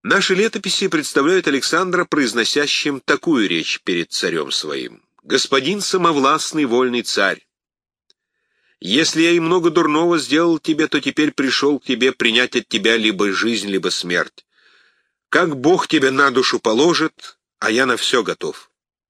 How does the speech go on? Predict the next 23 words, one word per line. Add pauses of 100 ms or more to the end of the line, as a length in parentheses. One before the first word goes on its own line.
(2000)
Узбеку
очень
понравилась
такая
прямота (640)
и
вместе
рабская
покорность. (680)
«Видите
ли, —
сказал
узбек
окружающим
его,
так
передают
летописи, — (300)
как
Александр
Михайлович
смиренною
мудростью